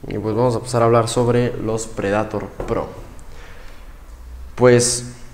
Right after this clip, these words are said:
ojo que estos guantes son diferentes, vaya, eh, el textil realmente lo sientes diferente, el tejido, el Primeknit,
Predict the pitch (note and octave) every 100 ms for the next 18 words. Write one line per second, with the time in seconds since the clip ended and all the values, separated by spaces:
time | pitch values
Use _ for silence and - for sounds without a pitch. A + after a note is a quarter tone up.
0 | - - D#3+ F3 F#3 C#3+ C#3 - C#3+ B2+
1 | C#3 C3 - C#3+ C3 A#2+ - - - -
2 | - - - - - - - C3 B2 B2+
3 | C#3 D3 E3+ F3 A#2 A#2+ C3+ - - A2+
4 | A2 G#2+ A2 G#2+ G#2+ G#2+ A2+ - - C#3+
5 | C3 C#3+ C#3+ D3 C#3+ A#2+ G#2 C#3 C3+ G#2+
6 | G#2 G#2+ B2 B2 B2+ A2 G#2 B2+ C3 B2
7 | A#2 A#2+ B2+ C3+